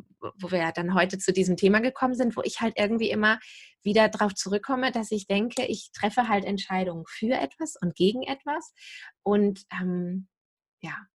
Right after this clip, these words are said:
und genau, du bestätigst das selbst mit dieser Morgenroutine. Das finde ich jetzt, ähm, sehr beruhigend und aber auch so ein bisschen aha, <laughs> erlebnismäßig,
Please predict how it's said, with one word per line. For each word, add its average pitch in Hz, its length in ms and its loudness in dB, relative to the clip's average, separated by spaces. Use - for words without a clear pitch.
und 175 220 -8
genau, 175 320 -2
du 190 120 0
bestätigst 359 480 4
das 170 140 -2
selbst 220 240 2
mit 262 120 -2
dieser 269 180 -2
Morgenroutine. 220 540 0
Das 175 120 -6
finde 247 160 -4
ich 226 80 -10
jetzt, - 320 -6
ähm, 208 280 0
sehr 226 220 6
beruhigend 240 840 2
und 240 280 4
aber 220 280 4
auch 220 100 0
so - 100 -2
ein 214 60 2
bisschen 214 380 -2
aha, 170 880 0
<laughs> - 0 -
erlebnismäßig, 196 1300 4